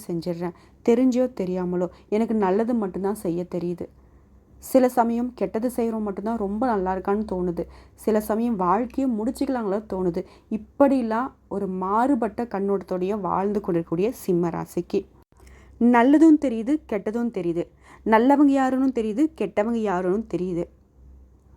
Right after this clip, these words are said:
நல்ல உழைப்பாளி தான் நானு. என்னுடைய திறமைகள் அப்படிங்கிறது பல விதங்கள்ல நான் பயன்படுத்திக்கிட்டு தான் இருக்கேன். இருந்தாலும் என் திறமைக்கோ என்னுடைய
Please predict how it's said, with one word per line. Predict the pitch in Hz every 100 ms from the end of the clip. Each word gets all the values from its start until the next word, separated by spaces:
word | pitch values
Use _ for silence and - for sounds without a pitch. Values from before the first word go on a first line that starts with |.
| - - - -
நல்ல | 226 247 294 294
உழைப்பாளி | 202 196 208 202 196
தான் | 208 202
நானு. | 175 160 180 _ _ _ _ _ _ -
என்னுடைய | 196 233 226
திறமைகள் | 240 247 277 285 277
அப்படிங்கிறது | - 196 214 208 196 220 269 - - -
பல | 208 208 247
விதங்கள்ல | 254 233 214 208 208 262 330 - -
நான் | 220 226 302 - _ _ _ _ -
பயன்படுத்திக்கிட்டு | 196 226 226 196 196 185
தான் | 208 190
இருக்கேன். | 175 175 - 370 _ _ _ - -
இருந்தாலும் | 226 233 226 214 254
என் | 220 202 190
திறமைக்கோ | 190 220 208 196 208 -
என்னுடைய | 190 190 214 240 220 226 311